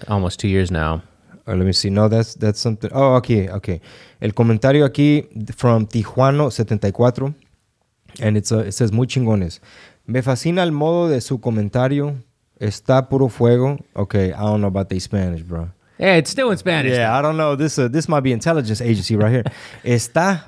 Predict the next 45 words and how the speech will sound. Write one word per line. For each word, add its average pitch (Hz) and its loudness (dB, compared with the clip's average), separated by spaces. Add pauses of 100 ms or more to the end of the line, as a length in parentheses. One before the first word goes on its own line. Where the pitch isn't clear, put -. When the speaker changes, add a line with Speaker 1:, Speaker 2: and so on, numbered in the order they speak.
Speaker 2:
puro 143 2
fuego." 107 0
I 165 2
wouldn't 151 2
have 107 -2
said 107 0
it 95 -2
like 95 -2
that, 104 -4
but 113 -2
hey, 147 2
I'm 113 -2
not 143 0
gonna 131 -2
call 131 0
you 123 0
a 107 -2
fed 104 0
out 107 -6
the - -14
gate. 98 -2 (320)
Uh, 120 2
"Síguele 196 2
echando 175 0
pa 147 2
adelante, 143 2
mi 135 0
compita. 139 0
Usted 151 0 (100)
es 131 -2
un 135 -2
tipo 139 0
de 120 2
revol-, 107 -2 (120)
ah, - -8 (100)
cabrón, 160 0
revolucionario 165 0 (760)
que 143 0
hace 147 0
mucha 170 0
falta 175 0
en 180 2
nuestra 156 0
comunidad, 139 0
compadre. 123 0